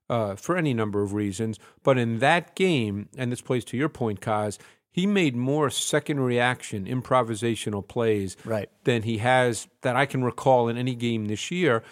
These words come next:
Speaker 1: and sometimes that's part of it. You can't necessarily live on those or count on those, but as you said, a given game will require certain things to happen that maybe another game won't. That game required it, and he was able to make those second reaction plays.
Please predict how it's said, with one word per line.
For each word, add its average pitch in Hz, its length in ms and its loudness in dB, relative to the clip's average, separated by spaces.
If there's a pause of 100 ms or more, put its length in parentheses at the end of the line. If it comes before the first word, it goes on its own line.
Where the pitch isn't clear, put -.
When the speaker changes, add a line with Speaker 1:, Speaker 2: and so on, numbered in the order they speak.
(160)
Speaker 1:
and 131 160 0
sometimes 123 760 2
that's 127 220 2
part 135 320 4
of 90 120 -6
it. - 80 -16 (260)
You 123 160 -4
can't 175 280 2
necessarily 135 840 2
live 113 400 0
on 151 180 2
those 151 280 4
or 123 120 -2
count 160 400 0
on 170 160 2
those, 196 260 0 (240)
but 135 360 2
as 143 200 2
you 156 80 0
said, 160 280 2
a 113 80 0
given 143 400 0
game 131 420 0 (260)
will 127 160 0
require 120 560 2
certain 131 380 0
things 135 280 -4
to 117 100 -2
happen 135 420 -2 (200)
that 123 140 0
maybe 127 320 2
another 123 320 2
game 123 280 0
won't. 135 400 2 (260)
That 135 340 2
game 135 380 0
required 147 640 0
it, 80 140 -6
and 110 160 -4
he 131 80 -4
was 120 160 -2
able 123 240 0
to - 120 -6
make 139 380 -2
those 117 220 2
second 117 340 -4
reaction 117 400 -2
plays. - 540 -6